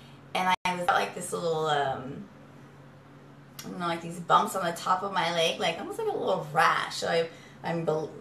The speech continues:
guessing it was, like, the little toxins coming out, and then my, like, face right here, uh, like, I'm like, "Okay, get out of me, you little toxins." And fat,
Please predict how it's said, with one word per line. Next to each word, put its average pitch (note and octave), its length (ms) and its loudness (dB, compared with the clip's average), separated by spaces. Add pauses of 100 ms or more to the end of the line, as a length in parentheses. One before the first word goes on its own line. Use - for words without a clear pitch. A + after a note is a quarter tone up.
(140)
guessing F#3 500 4
it D#3+ 100 -4
was, E3+ 160 -4
like, E3 200 -2
the E3 80 -4
little E3 260 -2
toxins D#3+ 880 -4
coming E3+ 340 -4
out, F#3 320 2
and F#3 100 -6
then E3 300 -4 (540)
my, F3 100 -6
like, E3+ 180 -6
face - 400 -4
right G#3+ 220 2
here, B3 480 0
uh, A#3 120 -2 (100)
like, - 280 -8
I'm F#3+ 120 -8
like, F#3 260 -6 (1800)
"Okay, B3+ 240 -2
get A#3+ 140 4
out C#4 200 4
of C4 60 -2
me, B3 340 0 (1500)
you F3 80 -8
little G3 240 -6
toxins." G#3 960 -2 (1400)
And G3+ 280 4
fat, G3+ 680 6